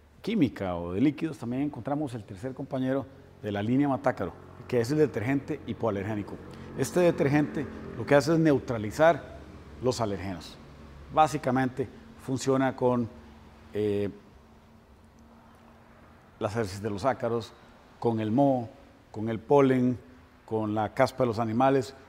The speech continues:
con los principales alergenos que, que encontramos en, en el hogar. Este, si usted va a lavar, entonces, si la pe-, si la lavadora es mediana, lo que hace es coger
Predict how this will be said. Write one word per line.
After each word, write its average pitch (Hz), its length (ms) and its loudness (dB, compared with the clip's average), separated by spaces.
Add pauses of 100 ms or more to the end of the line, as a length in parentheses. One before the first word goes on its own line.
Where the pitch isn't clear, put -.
(100)
con 131 160 0
los 120 120 -2
principales 151 680 0
alergenos 147 680 -2 (640)
que, 110 80 -10
que - 180 -10
encontramos 120 680 -2
en, 98 360 -8
en 98 140 -8
el 98 80 -4
hogar. 92 260 -4 (920)
Este, 101 640 -2 (1400)
si - 120 -8
usted 131 200 2
va 156 140 10
a 165 40 10
lavar, 147 400 10
entonces, 120 420 -4
si - 180 -14
la 101 80 -4
pe-, 98 240 -8
si - 180 -8
la 98 140 -4
lavadora 151 540 6
es - 240 -6 (120)
mediana, 131 400 0 (480)
lo 104 140 -2
que 131 100 0
hace 127 280 4
es - 200 -6 (320)
coger 131 520 2